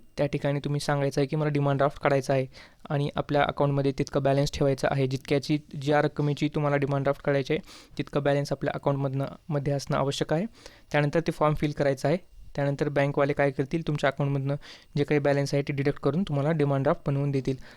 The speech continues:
हा जे आहे, by account-चा ऑप्शन खूप सेफ असतो, कारण की कॅन्सल करतेवेळी देखील या ठिकाणी खूप सोपा मार्ग आहे, डायरेक्ट आपल्या अकाउंटमध्ये कॅश सबमिट होत असतं, म्हणून हे एक सेफ पर्याय असतं.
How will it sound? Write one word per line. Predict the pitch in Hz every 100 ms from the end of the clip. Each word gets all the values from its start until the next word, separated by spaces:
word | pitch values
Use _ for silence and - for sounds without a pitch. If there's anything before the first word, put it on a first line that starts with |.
| -
हा | - 156
जे | 147
आहे, | 147 156
by | 147 143
account-चा | 139 143 143 143
ऑप्शन | 139 - 165 -
खूप | - 156
सेफ | - 147
असतो, | 143 - 170 190 - - - -
कारण | 143 147
की | 156 -
कॅन्सल | 156 147 156
करतेवेळी | 151 143 147 143
देखील | 143 156
या | 147
ठिकाणी | - 147 170 - - -
खूप | - -
सोपा | - 139 139
मार्ग | 139 139
आहे, | 151
डायरेक्ट | 143 147 143
आपल्या | - 139
अकाउंटमध्ये | 143 139 139 175 -
कॅश | 143
सबमिट | - 135 143 -
होत | 139
असतं, | 139 - 135 - - - - - _ _ _ - - _ _ - _ -
म्हणून | 143 151
हे | 143 156
एक | 156
सेफ | - 151 -
पर्याय | 147 147
असतं. | 143 - 180